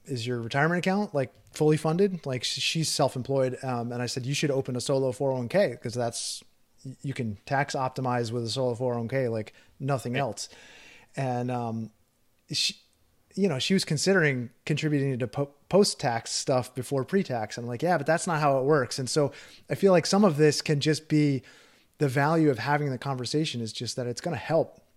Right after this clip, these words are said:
Speaker 2: It will.
Speaker 1: s-, someone who is, who is interested in, in even just being smart with money, because, uh, that's part of this whole path for me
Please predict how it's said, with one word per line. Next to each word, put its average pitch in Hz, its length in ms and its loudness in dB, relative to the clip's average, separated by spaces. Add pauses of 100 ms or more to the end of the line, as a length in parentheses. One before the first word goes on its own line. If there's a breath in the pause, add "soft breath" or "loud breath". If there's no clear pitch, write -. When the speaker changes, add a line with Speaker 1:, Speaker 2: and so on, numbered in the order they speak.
(540)
Speaker 2:
It 190 160 2
will. 123 300 2
Speaker 1:
s-, - 60 -8
someone 143 420 2
who 139 220 2
is, 127 320 2 (260 loud breath)
who 139 140 0
is 123 100 -4
interested 139 540 0 (120)
in, 131 280 -4
in 120 420 -4 (440 loud breath)
even 262 200 2
just 147 180 -2
being 151 160 0
smart 147 300 -2
with 113 140 -8
money, 131 240 -2
because, 120 500 -4
uh, 135 60 -6 (340)
that's 143 440 0 (640)
part 151 240 2
of 123 240 2
this 135 460 -2 (500 soft breath)
whole 170 420 0
path 123 560 -2
for - 220 -8
me 135 400 2